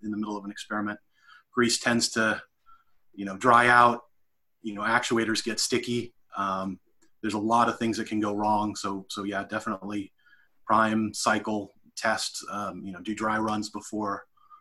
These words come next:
before adding your precious reagents. Um, the other thing is get your I T, um, team,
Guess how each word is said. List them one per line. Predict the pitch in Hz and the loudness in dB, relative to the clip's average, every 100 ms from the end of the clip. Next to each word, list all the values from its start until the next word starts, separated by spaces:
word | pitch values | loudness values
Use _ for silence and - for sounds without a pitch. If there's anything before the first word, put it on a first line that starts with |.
| _ | _
before | _ - 107 | _ -6 -4
adding | 104 104 | -2 -4
your | 101 | -6
precious | - 98 - - | -6 -6 -6 -8
reagents. | 98 101 98 95 95 - | -8 -8 -8 -10 -12 -10
Um, | 98 104 98 98 _ _ - - | -6 -4 -4 -10 _ _ -12 2
the | |
other | 135 151 | 6 6
thing | - 123 | 4 2
is | 113 | 2
get | - 127 | 0 -2
your | 123 117 | 0 0
I | 113 | 0
T, | - - 131 127 120 113 _ _ _ _ _ _ - | -2 -2 -2 -2 -2 -6 _ _ _ _ _ _ -10
um, | 104 101 98 95 92 - _ - - _ _ - - _ - - _ - 90 - | -6 -4 -2 -4 -6 -12 _ -20 -20 _ _ -20 -20 _ -20 -20 _ -20 -16 -6
team, | 147 123 107 101 | 0 2 2 0